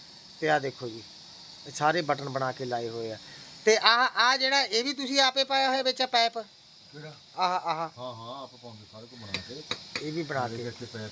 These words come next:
Speaker 2: ਪਿਆ ਹੋਣਾ।
Speaker 1: ਅੱਛਾ, ਇਹਦੇ ਵਿੱਚ ਲੱਕੜ ਪਾ ਕੇ ਹੈ ਨਾ ਜੀ?
Speaker 2: ਹਾਂ, ਲੱਕੜ ਪਾ ਕੇ।
Speaker 1: ਆਹ ਦੇਖੋ ਦੋਸਤੋ, ਇਹਦੇ ਵਿੱਚ ਨਾ ਲੱਕੜ ਦਾ ਗੁਟਕਾ ਜਿਹਾ ਬਣਾ ਕੇ ਪਾਇਆ ਹੋਇਆ, ਦੇਖੋ।
Speaker 2: ਆਹ ਦੇ ਆਹ ਪਾਈਪ ਵੱਢ ਕੇ ਬਣਾਉਂਦੇ ਆ।
Speaker 1: ਤੇ ਆਹ ਪਾਈਪ ਆ,
Speaker 2: ਇਹ
Speaker 1: ਇਹ
Speaker 2: ਛੋਟੇ
Speaker 1: ਪਾਈਪ
Speaker 2: ਛੋਟੇ
Speaker 1: ਵੱਢ ਕੇ ਫਿਰ
Speaker 2: ਹੈਂਡਲ,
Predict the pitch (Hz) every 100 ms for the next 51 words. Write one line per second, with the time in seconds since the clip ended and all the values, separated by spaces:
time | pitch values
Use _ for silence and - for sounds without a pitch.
0 | - 107 101 101 139 139 - - 208 254
1 | 254 247 208 - 233 226 214 208 208 202
2 | 233 262 233 - - - - - - -
3 | - - - 165 170 165 180 175 185 -
4 | 208 185 196 220 214 233 262 202 185 185
5 | - 220 214 208 208 190 185 185 196 196
6 | 196 185 185 175 185 180 175 170 185 160
7 | 135 120 - - - - - - - -
8 | - - 110 110 110 - 107 98 104 -
9 | 120 101 85 - 180 180 175 214 214 190
10 | 180 165 135 120 - - - 147 214 -
11 | 180 180 - 165 160 165 185 175 170 135